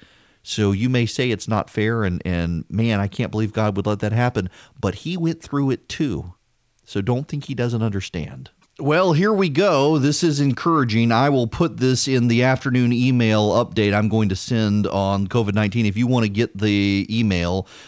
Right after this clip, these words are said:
uh, text data to three three seven seven seven. Go to that link and subscribe, and I'm gonna push this out this afternoon so everybody can see it.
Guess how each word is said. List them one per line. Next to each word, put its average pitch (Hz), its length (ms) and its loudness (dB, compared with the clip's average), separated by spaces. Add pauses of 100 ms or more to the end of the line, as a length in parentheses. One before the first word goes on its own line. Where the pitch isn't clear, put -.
(120)
uh, 101 340 2
text 117 460 -2
data 107 440 2
to 110 140 -2
three 113 300 -4
three 107 340 -4
seven 104 360 -2
seven 101 260 0
seven. 117 400 0 (320)
Go 113 160 2
to 135 80 2
that 131 160 2
link 127 220 0
and 110 100 0
subscribe, 104 640 0
and 95 140 0
I'm 104 360 0
gonna 98 200 0
push - 240 -4
this - 180 -4
out 113 220 -2
this 92 120 -4
afternoon 110 460 -2
so 110 100 -2
everybody 95 300 -2
can 87 160 -8
see 123 320 -2
it. 101 160 0